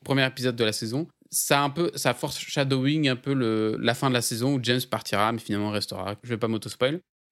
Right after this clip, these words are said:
Ouais, mais du coup, cette saison deux, c'est une saison où James se cherche. Pour vous donner quelques exemples, lors de la rencontre avec les protestants, ou de peur, en fait, qu'il soit perçu comme gay, parce qu'il est perçu comme gay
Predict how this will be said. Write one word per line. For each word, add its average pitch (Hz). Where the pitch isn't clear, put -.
Ouais, 131
mais 127
du 123
coup, 175
cette 139
saison 147
deux, 147
c'est 175
une 131
saison 151
où 139
James 147
se 147
cherche. -
Pour 123
vous 123
donner 127
quelques 120
exemples, 135
lors 123
de 117
la 104
rencontre 113
avec 113
les 110
protestants, 117
ou 151
de 147
peur, 160
en 135
fait, 139
qu'il 123
soit 123
perçu 143
comme 120
gay, 165
parce 120
qu'il 107
est 104
perçu -
comme 107
gay 104